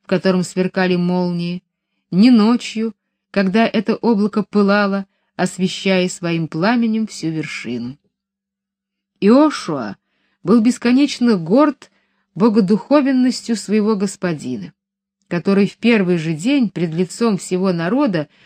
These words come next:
пустился в путь к горе, один, пешком, с дорожным посохом в руке, захватив с собою лишь глиняную флягу, два или три хлеба, да несколько инструментов:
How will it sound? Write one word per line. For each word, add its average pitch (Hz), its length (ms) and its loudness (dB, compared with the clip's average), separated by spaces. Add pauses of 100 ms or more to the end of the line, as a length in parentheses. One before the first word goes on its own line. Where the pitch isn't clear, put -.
(160)
пустился 240 640 0
в - 100 -12
путь 247 240 0
к 190 160 0
горе, 165 400 0 (520)
один, 185 520 2
пешком, 220 640 -2
с 196 80 -2
дорожным 170 540 0
посохом 226 600 -2
в - 20 -4
руке, 220 460 -2 (480)
захватив 202 560 0
с - 40 -14
собою 208 440 2
лишь 180 180 0
глиняную 175 480 0
флягу, 214 640 -2 (400)
два 220 300 0
или 196 160 4
три 190 220 2
хлеба, 226 600 0 (300)
да 190 140 2
несколько 240 560 2
инструментов: 170 800 -2